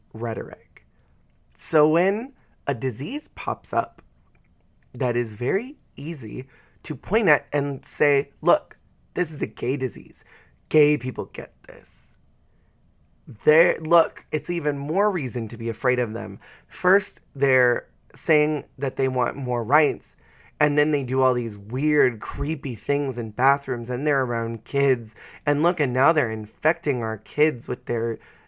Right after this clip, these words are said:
their gayness. These are the narratives that have haunted our community for decades.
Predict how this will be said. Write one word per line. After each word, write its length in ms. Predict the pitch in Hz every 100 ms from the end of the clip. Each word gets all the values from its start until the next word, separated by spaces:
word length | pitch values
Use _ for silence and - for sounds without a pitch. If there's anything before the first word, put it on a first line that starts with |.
| -
their 300 | 131 113 113 -
gayness. 840 | 147 165 165 120 - - - - _ _ _ _ _ _ -
These 380 | 135 156 202 208
are 40 |
the 100 | 214
narratives 760 | 170 143 131 85 - - - _ _ _ -
that 140 | 135
have 140 | 127 104
haunted 360 | 127 131 139
our 100 | 123
community 640 | - 117 113 117 104 98 - - -
for 460 | - - 131 123 - - 117 107
decades. 600 | 143 - - - -